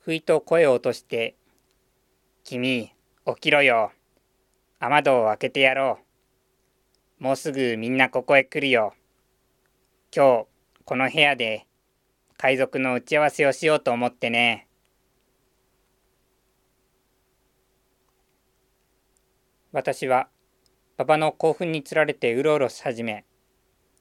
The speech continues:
布団を蹴って起き上がり、馬場と二人で、腐りかけた雨戸をガタピシこじ開けた。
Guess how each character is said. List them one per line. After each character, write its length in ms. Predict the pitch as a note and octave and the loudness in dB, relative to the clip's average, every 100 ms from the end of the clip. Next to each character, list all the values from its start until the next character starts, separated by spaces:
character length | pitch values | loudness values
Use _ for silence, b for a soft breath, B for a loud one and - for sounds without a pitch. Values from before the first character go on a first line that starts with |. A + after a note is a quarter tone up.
| _ | _
布 100 | - | -8
団 260 | D#3 D#3 D3+ | -4 -2 -2
を 60 | |
蹴 120 | - | -2
っ 60 | D3+ | -4
て 340 | _ C#3+ B2+ A#2 | _ -2 0 0
起 60 | |
き 100 | - | 0
上 80 | C3 | 2
が 100 | A#2+ | 2
り、 160 | A2 G#2 _ _ _ _ _ _ - | 0 -6 _ _ _ _ _ _ -4
馬 80 | C3 | 0
場 140 | C#3+ | 2
と 100 | C3+ | 0
二 220 | - D3+ | -2 -2
人 100 | C#3 | -2
で、 220 | A2+ G#2+ _ _ _ _ _ _ | -6 -8 _ _ _ _ _ _
腐 160 | - D#3+ | -6 -4
り 100 | D#3 | -2
か 120 | D#3 | -2
け 100 | D#3 | -2
た 200 | D3 A#2+ | 0 0
雨 160 | B2 B2 | 0 0
戸 120 | B2 | 0
を 160 | B2 - _ _ _ - | 0 -4 _ _ _ -6
ガ 100 | C#3 | -2
タ 100 | D3+ | -2
ピ 100 | - | -4
シ 320 | - B2+ A2 | -12 -10 -10
こ 140 | - A#2 | -8 -2
じ 120 | B2+ | 0
開 100 | B2 | 0
け 120 | B2 | -2
た。 260 | - G#2+ | -4 -6